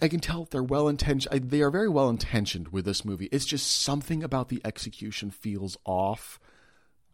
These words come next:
when they, I, of course, it's Tom Cruise. You know, it's Tom, it's Tom fucking Cruise. He's the biggest movie star on the face of the earth since, you know, nineteen ninety-six or whatever. Um, it's, I just do, I just think it could have been handled a little bit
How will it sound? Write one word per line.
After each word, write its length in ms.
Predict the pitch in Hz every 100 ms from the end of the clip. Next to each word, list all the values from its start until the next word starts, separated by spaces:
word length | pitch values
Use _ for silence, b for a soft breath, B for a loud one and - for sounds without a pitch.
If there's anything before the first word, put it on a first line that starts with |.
| _ -
when 580 | 113 113 107 101 98 107
they, 240 | 113 123 117 131
I, 60 |
of 140 | 123 117
course, 240 | 120 107
it's 160 | 92 -
Tom 220 | 87 82
Cruise. 340 | - 80 80
You 60 | 87
know, 140 | 80
it's 100 | 80
Tom, 140 | - -
it's 140 | 104
Tom 200 | - 104
fucking 220 | 104 101
Cruise. 240 | 95 82 82
He's 140 | 95
the 80 | 90
biggest 240 | 98 104
movie 140 | 107 98
star 200 | 98 92
on 80 | 90
the 60 | 87
face 200 | 95 -
of 60 |
the 120 | 95
earth 260 | - 101 92
since, 460 | - 101 87 - -
you 140 | 117
know, 140 | 87 87
nineteen 400 | 95 101 - 101
ninety-six 600 | 92 92 - - 92 -
or 80 | 85
whatever. 380 | 82 82 82 b b b b b _
Um, 440 | 107 95 90 85 82 - - _ _ - - -
it's, 260 | 151 - - _ - b b b b b b b b b _ _ _ _ - -
I 120 | 135
just 380 | 120 123 107 98
do, 140 | 123 - -
I 120 | 135
just 300 | 123 127 -
think 200 | 147 -
it 200 | 131 -
could 320 | - - 147
have 180 | 151 -
been 240 | 139 131
handled 680 | 120 - - 131 120 110 110
a 60 | 110
little 460 | 95 95 101 104
bit 180 | 101 -